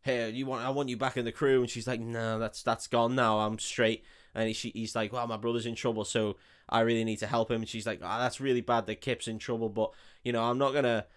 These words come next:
I'm not gonna help." Kip Raines, by the way. Shit name.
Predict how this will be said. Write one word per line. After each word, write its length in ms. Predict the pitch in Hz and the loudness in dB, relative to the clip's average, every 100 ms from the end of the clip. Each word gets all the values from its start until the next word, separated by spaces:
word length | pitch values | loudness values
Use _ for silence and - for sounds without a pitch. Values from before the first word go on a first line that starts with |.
| _ - | _ -2
I'm 140 | 135 139 | 0 2
not 80 | 123 | 2
gonna 140 | 120 | 2
help." 180 | 127 - - _ _ - | 0 -4 -20 _ _ -12
Kip 240 | - 170 | -6 -4
Raines, 300 | 117 110 113 | 0 -2 0
by 160 | 117 120 | 0 4
the 80 | 117 | 4
way. 220 | 104 - _ _ _ _ _ _ | 2 -2 _ _ _ _ _ _
Shit 320 | - - - | -10 -6 -6
name. 200 | - 98 | -6 -8